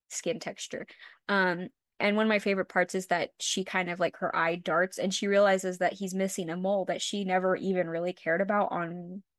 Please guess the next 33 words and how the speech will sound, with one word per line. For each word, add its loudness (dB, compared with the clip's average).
human 0
Ash. -2
But, 4
like, 2
once -4
she -6
realized 2
it -4
wasn't -4
there, 2
it 0
was -2
like, -2
"Where's 0
that -4
mole?" -4
<laughs> -14
And 4
he, 0
and 6
he 4
just, 2
like, 6
closes 6
his 6
eyes 4
and 2
it, -2
like, 2
develops 2
on -2
his -6
skin. -2